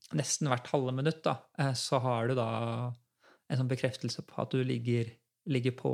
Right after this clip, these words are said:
eller av skjema. Eh, og så går det egentlig sånn ganske greit frem til, eh, tre tusen meter.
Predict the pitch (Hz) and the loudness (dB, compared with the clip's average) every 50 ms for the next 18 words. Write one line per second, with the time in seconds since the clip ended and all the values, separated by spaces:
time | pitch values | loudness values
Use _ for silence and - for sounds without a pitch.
0 | 123 120 120 123 123 120 113 113 113 113 113 120 - - - 113 113 127 160 202 | 0 0 0 0 0 0 0 -2 -2 -4 -2 -4 -2 0 0 0 2 2 2 0
1 | 196 - - _ _ - - - - - - - - - - - _ _ - 160 | 0 -4 -10 _ _ -18 -16 -14 -14 -14 -16 -16 -18 -20 -20 -20 _ _ 4 6
2 | 151 156 156 151 151 151 151 151 151 151 156 - - 67 - - - - - - | 6 8 6 6 6 4 4 4 2 0 0 -2 -2 -2 -2 -2 -4 -6 -4 -2
3 | - 151 - - - - 170 156 151 151 151 147 147 147 151 151 147 143 139 139 | 0 0 0 0 2 4 6 6 6 6 6 4 4 4 4 2 4 4 6 6
4 | 165 214 226 214 180 160 156 147 131 - 147 151 147 147 143 135 - - 139 139 | 6 6 6 6 4 4 2 2 2 2 2 2 2 2 0 0 0 2 4 6
5 | 127 127 131 - - 147 135 127 120 - - - 151 139 131 135 135 135 135 131 | 6 6 6 4 2 2 2 2 0 -2 2 4 4 6 6 4 4 4 4 4
6 | 131 131 131 131 127 123 123 123 120 - 139 123 120 - 131 120 - - 143 127 | 4 4 4 2 2 0 0 -2 2 4 4 4 4 4 0 -2 0 0 0 0
7 | 120 - 180 202 220 | 2 4 4 2 2